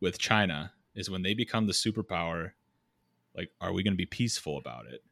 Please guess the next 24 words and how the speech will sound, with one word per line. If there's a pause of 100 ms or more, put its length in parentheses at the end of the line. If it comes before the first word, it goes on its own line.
(640)
And
I
don't
think
we
are.
And
that's
why
I
think
we,
we're,
like,
getting
involved
with
Japan
even (220)
heavier, (160)
like,
in
our,
uh,